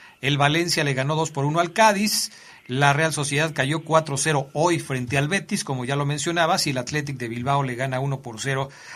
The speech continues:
al equipo del Real Madrid. Entonces, Charlie, ya están calificados los equipos que van a las semifinales.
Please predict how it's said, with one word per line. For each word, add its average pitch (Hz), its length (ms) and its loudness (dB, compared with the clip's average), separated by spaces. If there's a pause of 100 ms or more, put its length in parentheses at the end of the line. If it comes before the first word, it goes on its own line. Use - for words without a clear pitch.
(120)
al 147 160 0
equipo 139 400 -4
del 120 160 -6
Real 135 320 2
Madrid. 175 340 0 (420)
Entonces, 220 800 0 (140)
Charlie, 208 400 2
ya 190 160 6
están 220 340 2
calificados 190 680 0
los 165 160 -2
equipos 170 380 -4
que 151 120 -4
van 139 180 2
a 143 60 0
las 139 180 0
semifinales. 151 800 -2